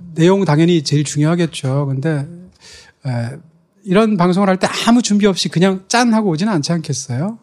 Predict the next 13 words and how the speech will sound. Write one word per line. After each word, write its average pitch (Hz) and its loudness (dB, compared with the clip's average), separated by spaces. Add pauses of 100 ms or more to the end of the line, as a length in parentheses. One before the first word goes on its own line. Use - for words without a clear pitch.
(120)
근데 165 -2 (460)
어떤 151 -2
사람들 170 2
같은 156 -2
경우에는 147 0
그 156 -2
준비한 202 2
내용을 190 2
자기가 175 2
얘기해야 180 4
된다는 160 0
강박에 147 0
시달려서 175 -2